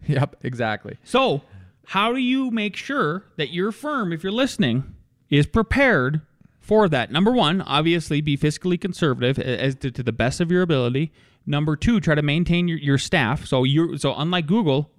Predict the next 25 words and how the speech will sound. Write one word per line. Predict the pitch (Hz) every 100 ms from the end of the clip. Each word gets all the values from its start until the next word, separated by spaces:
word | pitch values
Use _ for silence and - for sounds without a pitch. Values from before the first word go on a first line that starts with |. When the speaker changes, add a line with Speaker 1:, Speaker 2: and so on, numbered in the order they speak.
| - -
Speaker 2:
on | 101 123
the, |
one | 131 135
of | 156
these | 160
last | 170 202 -
episodes, | 143 131 123 120
we, | 120
we | 135 135
talked | 147 180
about | 131 107 107
it, |
is | 107 107 - _ _
you're | - 190
gonna |
have | 285
to | 214
bite | 208 196
the |
bullet | 139 156 131
and | 117
actually | 120 127
give | 117 117 113
people | 113 107 104 110
real, | 110 120 123 120